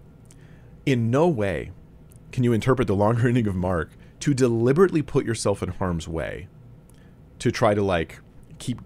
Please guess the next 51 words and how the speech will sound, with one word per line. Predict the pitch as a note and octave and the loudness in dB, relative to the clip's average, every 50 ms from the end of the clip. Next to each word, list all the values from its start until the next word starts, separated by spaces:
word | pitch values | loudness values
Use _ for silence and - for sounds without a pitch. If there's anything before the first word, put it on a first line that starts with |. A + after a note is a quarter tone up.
| - - | -16 -14
you | G#2 G#2+ G#2+ | -8 -6 -4
know, | F#2+ | -2
make | F2+ F#2+ F#2 - | -2 -2 -4 -6
it | - | -8
so | - F#2+ | -8 -6
that | F#2 F2+ - | -6 -6 -6
God | E2+ F#2+ F2+ F2 F2 | -4 -2 -2 -2 -2
has | G2 F#2 - | -2 -4 -6
to | G2+ | -8
command | - - G2 F#2 F2+ F2 F2 | -8 -6 -6 -4 -4 -4 -4
his | F2 | -4
angels | F2+ F2+ F2 E2+ E2+ - | -4 -4 -6 -6 -8 -8
concerning | - G2 - - F#2+ F2 E2+ D#2 C#2 | -10 -10 -8 -6 -6 -6 -6 -8 -8
you, | D2 | -12
so | - - F#2 | -12 -10 -10
to | D#2+ D2 | -10 -10
speak. | - - F2 D#2 - | -10 -10 -10 -8 -6
This | C3 C3+ D#3 | -6 -6 -4
is | D3+ D3 | -4 -4
the | D#3+ | -4
temptation | - D3 B2 - A#2 A2+ A2+ A2 A2+ | -4 -4 -4 -4 -2 -4 -4 -4 -6
of | G2 - | -6 -8
Satan | - - F#2+ G2 G2+ G2+ G2+ G2 G2 - - - - - | -6 -6 -6 -6 -6 -6 -8 -8 -8 -10 -14 -18 -12 -8
to | - A2 | -8 -6
Jesus. | F#2 F#2+ F2+ F2 E2 E2+ D#2 - | -4 -4 -2 -2 -4 -4 -6 -6
Jesus | - G2+ F2+ F2 E2+ - - | -8 -8 -8 -8 -10 -12 -10
rejects | E2+ E2 - E2+ - - | -8 -8 -6 -6 -8 -8
it. | F2 - | -10 -10
You | F#2 F#2 | -8 -8
gotta | F#2+ D#2+ E2 | -6 -6 -6
reject | D#2+ D#2 D2 C#2 C#2+ - | -6 -8 -8 -12 -12 -12
it | - - | -14 -12
too. | - E2+ D2+ D#2 - - - - - - - - - - - - | -10 -10 -10 -10 -12 -14 -18 -20 -20 -20 -20 -20 -20 -18 -10 -4
This | A2 C3 C#3 - F3+ | -2 -2 0 0 -2
is | F3 D#3 | -2 -2
the | D#3 E3 | -2 -4
thing | - - G#2 F#2+ F#2 E2 D#2+ D#2 - - - - - - - - | -2 -2 -2 -2 -2 -2 -4 -8 -10 -14 -20 -20 -20 -20 -8 -4
that | A2+ G#2+ - | -4 -4 -2
you | A2+ A#2+ B2 A#2 | -2 -2 -2 0
don't | G2 A#2 A#2 B2+ C#3 - - - - | 0 2 2 2 0 -2 -8 -12 -8
need | G#2 G#2 A2 A#2+ G#2+ F#2 F2 D#2+ E2+ D2 - - - - - - - - - - - - - | -4 -2 0 0 0 0 -2 -2 -4 -8 -10 -16 -20 -20 -20 -20 -20 -20 -20 -20 -20 -14 -6
textual | - B2+ A#2 - - - C3 A#2 | -4 -4 -2 -2 -2 -2 0 -2
critical | A2 - B2+ A2+ A#2 - A#2+ G#2 | 0 0 -2 -2 0 -2 -2 -2
analysis | G2+ G2 F#2+ F#2+ G2+ G#2+ G2+ - G#2+ F#2 G#2 | -2 -2 -2 0 0 -2 -2 -4 -6 -6 -6
of | F#2 F2 | -6 -4
the | F#2 | -4
longer | F2+ F2+ F#2 G2 G2 F#2 F2+ | -2 -2 0 0 0 0 0
ending | F2+ F#2 F2+ F2+ | -2 -2 -2 -4
of | F2 E2 | -4 -4
Mark. | D#2+ E2 F2 E2+ D#2+ - - | -2 -2 -2 -2 -4 -6 -8
Like, | G2 G2+ - | -10 -10 -10